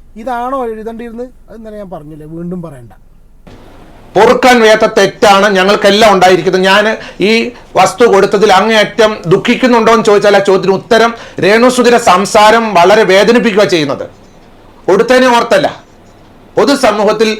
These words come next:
Speaker 2: ആദരണീയരായി ജീവിക്കുന്ന മനുഷ്യരുണ്ട് കുറേ പേര്. ഞങ്ങളാരും സോഷ്യൽ മീഡിയ താരങ്ങളല്ല. ഇന്ന് നിങ്ങൾ കണ്ണൂരിൽ നിന്ന് ഇവിടെ വരണമെങ്കിൽ എന്നെ പോലുള്ളവർക്ക് എത്രമാത്രം മുറിവേൽക്കപ്പെട്ടിരിക്കുന്നു. അവര് സോഷ്യൽ മീഡിയ താരമാണ്, ആയിക്കോട്ടെ,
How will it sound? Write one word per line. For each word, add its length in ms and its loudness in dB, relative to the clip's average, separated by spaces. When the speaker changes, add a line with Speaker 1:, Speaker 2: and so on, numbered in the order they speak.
Speaker 2:
ആദരണീയരായി 640 2
ജീവിക്കുന്ന 400 -2
മനുഷ്യരുണ്ട് 480 0
കുറേ 160 2
പേര്. 280 0
ഞങ്ങളാരും 400 0
സോഷ്യൽ 300 0
മീഡിയ 240 2
താരങ്ങളല്ല. 680 0
ഇന്ന് 240 0
നിങ്ങൾ 200 0
കണ്ണൂരിൽ 400 0
നിന്ന് 140 2
ഇവിടെ 160 0
വരണമെങ്കിൽ 600 0
എന്നെ 280 0
പോലുള്ളവർക്ക് 600 0
എത്രമാത്രം 560 0
മുറിവേൽക്കപ്പെട്ടിരിക്കുന്നു. 960 0
അവര് 200 0
സോഷ്യൽ 400 0
മീഡിയ 200 2
താരമാണ്, 440 2
ആയിക്കോട്ടെ, 500 0